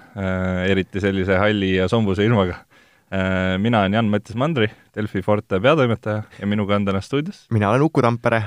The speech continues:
Speaker 2: Axel Eristast.
Speaker 1: Ja, ja Uku on ka tegelikult poole kohaga Fortes. Aga, aga räägime nüüd natukene sellest, et millest, äh, me täna saates üldse räägime. Äh, kõigepealt räägime sellisest teemast nagu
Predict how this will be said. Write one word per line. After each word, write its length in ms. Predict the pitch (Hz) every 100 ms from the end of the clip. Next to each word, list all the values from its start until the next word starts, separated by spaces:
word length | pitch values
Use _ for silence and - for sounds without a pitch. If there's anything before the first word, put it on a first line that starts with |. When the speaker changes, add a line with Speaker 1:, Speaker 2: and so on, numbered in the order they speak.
| 98
Speaker 2:
Axel 320 | - - 98
Eristast. 480 | 98 - - - - - - - 101
Speaker 1:
Ja, 220 | 104 104
ja 140 | 107 120
Uku 220 | 120 120
on 100 | 117
ka 140 | 120
tegelikult 240 | 123 120 -
poole 160 | 123
kohaga 240 | 117 117 113
Fortes. 480 | 104 92 - 90 - - _ _ _
Aga, 380 | - 104 98 107 110 110
aga 180 | 113 123
räägime 400 | 151 113 143 127
nüüd 160 | 123 127
natukene 400 | 139 131 120 117
sellest, 300 | 151 131 -
et 80 | 110 127
millest, 400 | 131 117 - 117
äh, 680 | 113 113 113 113 110 107 110
me 160 | 104 110
täna 380 | 131 123 110 107
saates 460 | 127 156 - 98 -
üldse 320 | 95 95 -
räägime. 380 | 95 92 90 90 - _ _ _ _
Äh, 400 | 101 98 98 98 95
kõigepealt 400 | 139 127 107 107 110
räägime 320 | 107 110 110 110 120
sellisest 320 | 117 107 -
teemast 320 | 117 107 107 107
nagu 460 | 101 104 101 98